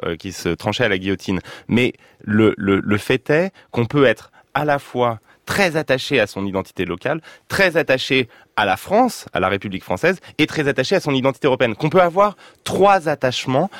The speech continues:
qui peuvent se matérialiser, euh, dans des prérogatives distinctes, et, et c'est le sens de l'histoire, et c'est le sens même, euh, c'est pour ça que c'est intéressant, c'est le sens même de ce que pouvait incarner Emmanuel Macron, candidat décomplexé, libre,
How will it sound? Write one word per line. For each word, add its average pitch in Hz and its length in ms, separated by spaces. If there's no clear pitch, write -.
qui 147 120
peuvent 160 160
se 135 100
matérialiser, 135 920
euh, 107 220
dans 123 220
des 143 300
prérogatives 117 760
distinctes, 135 680
et, 127 220
et 120 120
c'est 131 200
le 123 100
sens 185 360
de 120 100
l'histoire, 117 680
et 92 120
c'est 107 180
le 101 120
sens 165 460
même, 170 520
euh, 98 80
c'est 117 140
pour 156 100
ça 214 140
que - 40
c'est 131 120
intéressant, 143 440
c'est - 160
le 131 60
sens 156 260
même 190 260
de 120 160
ce - 120
que - 160
pouvait 165 340
incarner 156 640
Emmanuel 127 400
Macron, 127 360
candidat 120 400
décomplexé, 110 800
libre, 127 440